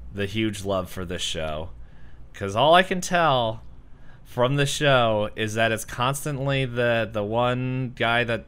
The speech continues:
looks at bones, and then I don't even know what Jennifer Aniston does in this,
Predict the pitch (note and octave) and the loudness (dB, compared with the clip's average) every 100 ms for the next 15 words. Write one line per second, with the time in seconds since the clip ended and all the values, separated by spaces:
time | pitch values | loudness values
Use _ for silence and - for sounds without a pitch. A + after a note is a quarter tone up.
0 | - A#2 - A#2+ - A#2 A2+ A2 G2 G2 | -6 -4 -2 -4 -2 2 2 2 0 -4
1 | F#2+ - - - - - - - G#2 G#2+ | -8 -10 -16 -14 -16 -18 -16 -8 -4 -2
2 | G#2+ G#2+ G#2 G2+ - F#2+ A#2+ C3+ D3 D3 | 2 2 0 -4 0 2 4 4 4 2
3 | D3 D3 C#3+ C#3+ C#3 C#3+ C#3 C#3 C#3+ C#3+ | 2 4 4 4 4 4 4 4 4 2
4 | C#3+ D3 C#3+ C#3+ D3 C#3 B2+ A2 G#2+ - | 0 0 2 6 6 4 0 0 -2 -4
5 | - | -8